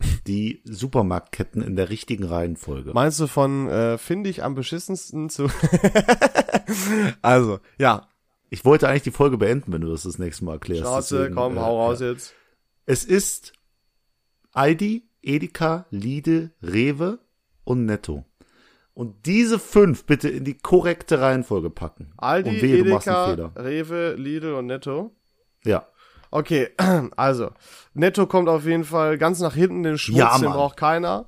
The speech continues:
Speaker 1: Ja,
Speaker 2: Weiß ich
Speaker 1: Mann.
Speaker 2: nicht, wieso die noch überleben.
Speaker 1: Geil.
Speaker 2: Ähm, dann kommt Aldi, finde ich übel,
Speaker 1: Ja, Mann!
Speaker 2: find ich übel trashig mittlerweile, braucht auch
Speaker 1: Richtig.
Speaker 2: keine Sau mehr wirklich. Ähm,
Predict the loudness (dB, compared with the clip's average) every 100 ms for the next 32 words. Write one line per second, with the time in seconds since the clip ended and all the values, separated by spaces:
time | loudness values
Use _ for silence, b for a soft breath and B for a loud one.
0 | b b -6 0 2 2 0 0 -2 -4
1 | -4 -2 -2 -2 -2 -2 0 -2 -4 -8
2 | _ B B B 2 2 0 2 4 4
3 | 2 0 -2 -4 -8 -14 0 4 4 2
4 | -4 -8 -12 -4 4 4 4 -2 -4 -8
5 | -12 -18 -20 _ _ _ _ _ _ _
6 | -2 4 6 4 0 -2 -2 -4 -4 6
7 | 10 10 10 8 6 6 8 8 6 0
8 | 2 0 0 -4 -4 0 2 4 2 0
9 | -2 -2 -2 -2 2 2 4 2 2 2
10 | 2 -2 -4 -6 -6 -10 -10 -18 B B
11 | B B 0 2 2 0 -4